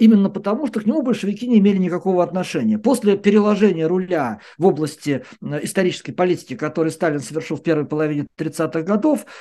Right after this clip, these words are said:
э, говорить о колониализме стало, м, за-, ну, запрещено, в общем, м, прямо сказать. Сталин говорил, что наши, э, предшественники, то есть русские цари, создали великое государство. И вот на этом месте возобновилась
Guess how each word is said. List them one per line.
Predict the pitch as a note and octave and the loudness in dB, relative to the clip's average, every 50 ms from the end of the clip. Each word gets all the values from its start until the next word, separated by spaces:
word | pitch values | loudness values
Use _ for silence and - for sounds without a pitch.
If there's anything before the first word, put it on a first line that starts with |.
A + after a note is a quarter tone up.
| - _ - | -16 _ 0
э, | D#3+ E3 E3 E3 - _ _ - | 2 2 2 0 -4 _ _ -6
говорить | - - F#3+ F#3+ A3 C4 A#3 - | -2 0 2 4 4 2 2 0
о | - - G3+ | -2 -4 -2
колониализме | - F#3+ F#3+ F#3+ F#3+ G3 G3+ G#3 A3 C#4+ C#4+ A3+ A#3+ G#3 | 0 0 2 4 4 4 4 4 4 4 2 2 2 0
стало, | - - - A3+ A#3+ B3 B3 A#3 A3+ A#3 - _ _ _ - | 0 0 2 2 4 4 4 2 0 -4 -10 _ _ _ -12
м, | E3+ E3+ E3+ E3 D#3+ - - - | -10 -10 -10 -10 -12 -14 -14 -10
за-, | - F#3 F#3 - _ | -8 -8 -8 -6 _
ну, | C4+ D4 C4+ F3 | -2 0 0 0
запрещено, | C3 D3+ C#3+ G#3+ A3 - - C4+ C#4+ C4+ G#3+ | -2 -2 -2 -2 -2 -2 -2 0 0 0 0
в | D#3 | 0
общем, | C#3+ - - A#2+ G#2+ G#2+ - _ _ | -2 -4 -6 -8 -8 -8 -10 _ _
м, | B2 B2+ C3 B2+ | -12 -10 -10 -8
прямо | A2 D3+ D#3 C#3+ A#2+ A#2+ | -6 -4 -2 -2 -4 -4
сказать. | - - D3 D3+ D3 C#3+ C3 A#2 A2 - - - - - - - | -8 -8 -8 -6 -4 -4 -4 -4 -6 -10 -16 -20 -20 -16 -14 -14
Сталин | C3+ - - G3 G#3+ A3 G#3 | -6 -2 2 4 4 4 4
говорил, | F3 E3+ F#3 F3+ F#3 B3+ C#4+ B3 | 2 2 0 0 2 2 0 -2
что | A3 - - E3+ | -4 -6 -4 0
наши, | F#3 G#3 G3+ - - - E3 C#3+ C3+ - - - _ | 2 2 2 0 -2 -4 -4 -4 -4 -8 -16 -18 _
э, | - C#3+ D3 | -4 -4 -4
предшественники, | B2 - E3 D#3 - - C#4 D#4+ C#4 - - G3+ E3 D#3 C#3 - - A#2+ | -2 -4 -6 -6 -4 -2 0 0 0 0 -2 -4 -4 -4 -6 -8 -10 -8
то | - C3+ | -6 -6
есть | B2+ A#2+ - - | -6 -6 -6 -6
русские | C#3+ D3+ E3+ D#3 - - C#3 C3+ | -4 -4 -4 -4 -6 -8 -8 -8
цари, | - - D#3+ G#3+ D4+ D4 C#4 - - | -4 0 2 2 2 0 -2 -6 -4
создали | - - C#4 D4 C4+ D#4+ D4+ C#4 | -2 0 2 2 2 2 2 2
великое | B3+ G3+ G3+ G3 F#3+ F3+ - F#3+ F#3+ F3+ | 2 2 4 4 2 2 2 0 0 0
государство. | E3+ F3+ - G3+ F#3+ F3+ D3+ A#2+ - - - G2+ - - - - - - | -2 -4 -4 -2 -2 0 0 -2 -4 -8 -14 -18 -20 -18 -18 -20 -14 0
И | - F3+ | 2 2
вот | F3+ F#3+ F#3+ - | 2 2 2 6
на | A3+ | 8
этом | A#3 C4 B3+ C4 A#3 G#3 G#3+ | 8 8 8 6 4 2 4
месте | C4+ D#4+ D4 A3 - A#3+ | 2 0 -2 -4 -2 0
возобновилась | G3+ A3 G3 C4 A3 - B3+ A#3+ A#3+ A3 B3+ C4 A#3+ F3+ D3 A#2 - - - | 0 2 2 2 0 2 2 2 2 4 4 4 4 2 2 0 -4 -10 -18